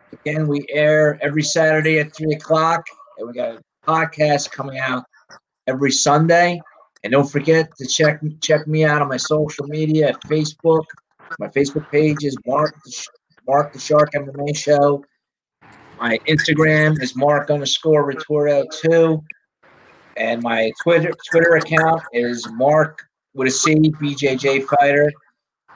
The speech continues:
And if you guys like it, you can shop on my website, get my t-shirts, hoodies,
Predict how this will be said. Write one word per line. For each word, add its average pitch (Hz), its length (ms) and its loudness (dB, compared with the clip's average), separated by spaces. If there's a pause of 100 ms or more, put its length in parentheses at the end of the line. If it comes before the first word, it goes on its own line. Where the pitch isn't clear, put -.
(120)
And 120 200 -2
if 117 140 -4
you 151 80 -18
guys 160 340 0
like 202 320 0
it, 180 140 -4
you 139 80 -8
can - 80 -14
shop 165 400 0
on 156 80 0
my 151 100 -2
website, 165 600 2
get 151 140 -6
my 131 100 -8
t-shirts, 147 480 -6
hoodies, 156 380 -2